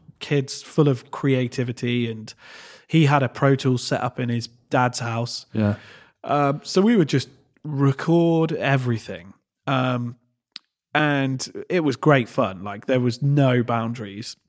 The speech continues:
Speaker 1: So there was all of that stuff. And then when Ollie joined, we just kind of, we demo stuff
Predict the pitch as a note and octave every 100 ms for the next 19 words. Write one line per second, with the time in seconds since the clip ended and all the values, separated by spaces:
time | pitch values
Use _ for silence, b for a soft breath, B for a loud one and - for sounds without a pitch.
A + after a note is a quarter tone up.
0 | _ _ _ _ _ - - - C#3 D3+
1 | A3+ D3 C3 D#3+ - - A2+ A#2 - C#3+
2 | D#3+ E3+ D3+ C#3+ D#3+ F#3 D3+ C3 B2+ -
3 | B2 A#2 D3+ C#3 C#3 C3+ - F3 D3+ -
4 | - D3 C#3 B2 - - C3+ B2 - D#3
5 | D3+ C#3+ C3+ - D3+ C3 B2 -